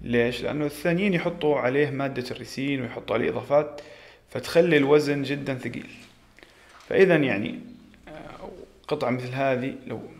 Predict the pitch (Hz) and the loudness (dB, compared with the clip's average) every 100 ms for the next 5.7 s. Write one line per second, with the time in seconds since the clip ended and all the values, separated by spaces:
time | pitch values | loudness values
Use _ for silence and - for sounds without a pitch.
0 | - - - - - - 135 123 123 120 | -20 -20 -20 -20 -20 -10 -6 -4 -2 -2
1 | 151 147 151 147 123 131 131 - - - | -4 -6 -8 -6 -8 -6 -6 -10 -18 -18
2 | - - - - _ _ _ - 131 127 | -18 -20 -20 -20 _ _ _ -10 -6 -4
3 | 127 127 127 127 139 - - - - - | 0 2 2 0 -6 -10 -20 -20 -20 -20
4 | - - _ - _ _ - - 127 123 | -20 -20 _ -20 _ _ -20 -10 -6 -4
5 | 120 120 120 113 127 139 151 | -4 -6 -10 -10 -6 -6 -8